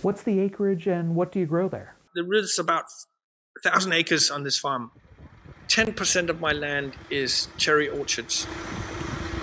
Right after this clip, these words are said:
Speaker 2: The other ninety percent is wheat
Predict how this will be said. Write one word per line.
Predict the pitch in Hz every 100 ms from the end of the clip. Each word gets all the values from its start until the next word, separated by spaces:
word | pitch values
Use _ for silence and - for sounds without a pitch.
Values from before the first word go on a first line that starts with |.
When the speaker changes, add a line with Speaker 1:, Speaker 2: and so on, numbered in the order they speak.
| - - 117 - - -
Speaker 2:
The | 160
other | 170 180
ninety | 170 170 170 -
percent | - 135 143 127 - - -
is | 143 135 - - - -
wheat | 147 175 - -